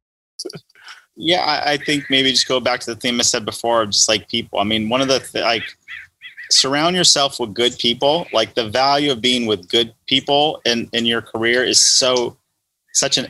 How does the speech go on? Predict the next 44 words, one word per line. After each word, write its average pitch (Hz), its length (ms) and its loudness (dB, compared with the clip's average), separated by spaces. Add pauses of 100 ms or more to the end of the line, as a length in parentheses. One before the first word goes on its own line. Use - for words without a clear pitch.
exponential 113 760 0
driver 110 800 0
of 101 200 2
value, 113 560 2
and 113 260 -2 (560)
being 127 220 0
around 117 380 0
bad 110 300 2
people 101 520 -2
is 104 180 2
such 117 200 0
an 104 120 -6
exponential 107 500 -6
driver 101 440 0
of 98 240 -2
negative 104 460 0
consequences. - 920 -4 (440)
And 110 140 -2
so, 113 480 2
you 107 100 -4
know, 104 200 2
if 104 120 -2
you're 117 120 -2
gonna 117 180 -2
do 117 300 0
a 104 40 -2
deal 120 280 2
with 131 100 2
someone, 131 300 0
make 113 160 2
sure 110 180 0
it's - 180 2
with 104 100 0
super 110 300 -2
high 107 180 0
quality 104 340 -2
folks. - 360 -4
If - 60 -12
you're 110 80 -4
gonna 110 160 0
go 104 160 2
work 110 280 -2
for 131 100 -2
someone, 135 440 0